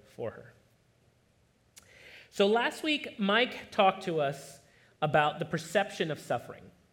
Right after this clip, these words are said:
and what, how we see suffering, and then obviously how we can have an eternal perspective on it. And his last slide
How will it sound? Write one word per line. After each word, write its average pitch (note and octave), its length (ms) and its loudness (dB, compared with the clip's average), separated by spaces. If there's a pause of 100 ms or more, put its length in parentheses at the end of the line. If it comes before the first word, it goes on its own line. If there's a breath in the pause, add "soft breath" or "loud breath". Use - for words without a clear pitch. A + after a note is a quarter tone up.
(300 soft breath)
and E3 260 0
what, - 380 2
how G#3 240 6
we G#3 140 2
see A#3 240 -2
suffering, B2 520 -6 (140)
and F3 140 -2
then E3+ 100 -2
obviously F3+ 320 -2
how D#3+ 80 -2
we E3 100 -6
can D#3+ 120 -6
have D#3 140 -4
an D3 80 -4
eternal C#3+ 280 -6
perspective C#3 500 -4
on A#2+ 140 -2
it. A2+ 120 -8 (300 loud breath)
And G3 260 0
his G3 240 2
last B3 440 2
slide D3 560 0